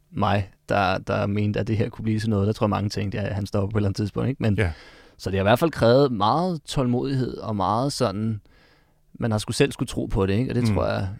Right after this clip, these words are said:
Speaker 1: hvert fald hvis jeg skulle give et råd til nogle andre, der starter, man skal ikke, man skal ikke regne med, at det, det sker overnight.
Speaker 2: Nej.
Speaker 1: Øh,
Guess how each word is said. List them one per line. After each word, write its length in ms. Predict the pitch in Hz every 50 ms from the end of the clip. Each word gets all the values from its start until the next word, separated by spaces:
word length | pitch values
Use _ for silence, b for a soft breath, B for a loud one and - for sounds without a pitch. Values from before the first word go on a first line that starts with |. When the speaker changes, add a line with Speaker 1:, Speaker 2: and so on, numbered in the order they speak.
| -
Speaker 1:
hvert 180 | - - 104 -
fald 100 | - 113
hvis 100 | 127 127
jeg 80 | 120 -
skulle 180 | - - - -
give 100 | 139 117
et 60 | -
råd 180 | 107 107 113
til 140 | - - 127
nogle 180 | 110 107 104 101
andre, 180 | 113 123 143
der 80 | 135 113
starter, 340 | 104 - 107 98 101 107 117
man 180 | 113 104 98
skal 160 | 95 - 117 123
ikke, 280 | 135 - - - - -
man 120 | 113 113
skal 120 | 107 -
ikke 140 | 143 139 -
regne 200 | 120 123 139 151
med, 120 | 139 123 120
at 180 | 117 110 -
det, 260 | - 113 104 107 -
det 120 | - 113 107
sker 340 | - - 123 123 123 123 -
overnight. 760 | - 110 110 113 107 107 98 101 104 107 - - - - - -
Speaker 2:
Nej. 160 | 104 107 117
Speaker 1:
Øh, 500 | 113 107 104 104 110 117 120 - -